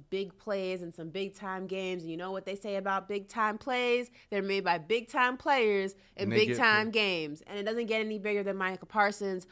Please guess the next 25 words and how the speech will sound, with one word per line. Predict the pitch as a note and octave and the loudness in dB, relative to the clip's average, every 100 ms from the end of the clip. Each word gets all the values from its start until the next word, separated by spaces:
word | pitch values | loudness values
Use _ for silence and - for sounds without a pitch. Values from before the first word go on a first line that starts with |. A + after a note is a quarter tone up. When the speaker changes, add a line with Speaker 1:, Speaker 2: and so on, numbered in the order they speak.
| - - | -20 -8
Speaker 1:
A | F#3 | -6
big | E3+ C4 B3 | -2 -2 2
bag | B3+ B3 G#3+ F#3+ | 6 8 8 4
is | F#3 | -4
coming | - G3+ F#3+ | -8 -6 -2
his | G#3+ F#3 | -2 -2
way, | G3 F#3 | -2 -2
Jerry, | F3 F3+ F3+ F3 | -2 -2 -2 -4
so | F3+ | -6
you | E3 D#3+ | -8 -6
better | F#3 G#3 | -2 -2
get | G3+ G3+ | -2 -4
that | F#3+ F#3 | -4 -4
checkbook | F#3+ - F#3 E3 | -8 -6 -12 -6
ready. | E3+ E3 D#3+ D3 _ - - | -4 -2 -4 -8 _ -12 -2
But | F#3 | -2
if | A3 | 2
we're | C4 | 2
talking | C4+ A#3 A3 | 4 2 4
about | G3 F3+ F3 | 2 2 2
non-Q | F#3+ F#3+ F#3+ F#3 F#3 _ _ _ - A3+ G#3 | 0 2 2 0 -6 _ _ _ -10 -6 -6
B | F3+ G3 F3+ E3+ - - | -6 -6 -6 -10 -14 -16
candidates, | A3 G3+ F3 D#3+ D3+ - - _ - | -8 -6 -6 -6 -8 -12 -20 _ -10
Micah | F#3+ G3 G3 | -2 -2 -4
Parsons | E3+ G3 F3+ - D#3 | -2 0 0 -2 -10